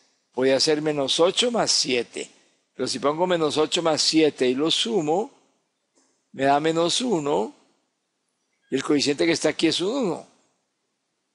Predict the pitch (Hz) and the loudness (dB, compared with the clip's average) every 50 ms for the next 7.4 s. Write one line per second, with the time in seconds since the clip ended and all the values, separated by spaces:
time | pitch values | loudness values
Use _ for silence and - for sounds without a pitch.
0 | _ _ _ _ _ - 135 127 - 147 151 - 156 151 156 156 156 151 147 147 | _ _ _ _ _ -16 -8 -2 0 0 2 2 2 2 2 2 2 2 2 4
1 | 151 151 151 143 - - - - _ _ _ _ _ _ _ - 151 175 170 - | 4 4 2 2 0 -4 -6 -14 _ _ _ _ _ _ _ 0 2 2 2 2
2 | 208 202 185 156 143 135 123 - - 135 127 117 113 104 - 151 185 208 220 214 | 0 -2 -2 -2 -2 -2 0 -2 0 0 0 -2 -2 -4 -4 -6 -6 -6 -8 -12
3 | _ _ _ _ _ _ _ _ _ _ _ _ _ _ _ _ _ _ - - | _ _ _ _ _ _ _ _ _ _ _ _ _ _ _ _ _ _ -10 -6
4 | 117 - 165 165 156 139 117 110 110 107 107 104 - - - _ _ _ _ _ | -4 0 2 4 4 4 2 0 -2 -6 -10 -14 -16 -20 -20 _ _ _ _ _
5 | _ _ _ _ _ _ _ _ _ _ _ _ _ _ _ _ _ _ _ _ | _ _ _ _ _ _ _ _ _ _ _ _ _ _ _ _ _ _ _ _
6 | _ - 139 - - 143 127 139 143 143 147 147 147 151 160 160 165 160 151 143 | _ -14 -8 -4 -4 -2 0 0 0 2 0 0 0 0 0 2 2 2 2 2
7 | - - 156 156 147 139 - | 0 2 2 2 2 2 -2